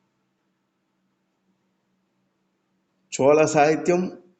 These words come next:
పాండ్య సాహిత్యం, చర సాహిత్యం, ఇవన్నీ కూడా సంగమ సాహిత్యంలో భాగాలు.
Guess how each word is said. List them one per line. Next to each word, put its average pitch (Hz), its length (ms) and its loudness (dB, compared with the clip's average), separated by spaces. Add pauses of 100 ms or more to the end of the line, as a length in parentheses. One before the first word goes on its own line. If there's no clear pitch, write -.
(120)
పాండ్య 147 420 2
సాహిత్యం, 151 800 0 (360)
చర 143 260 2
సాహిత్యం, 139 880 0
ఇవన్నీ 135 260 0
కూడా 156 140 -2
సంగమ 143 720 2
సాహిత్యంలో 143 720 2
భాగాలు. 123 440 0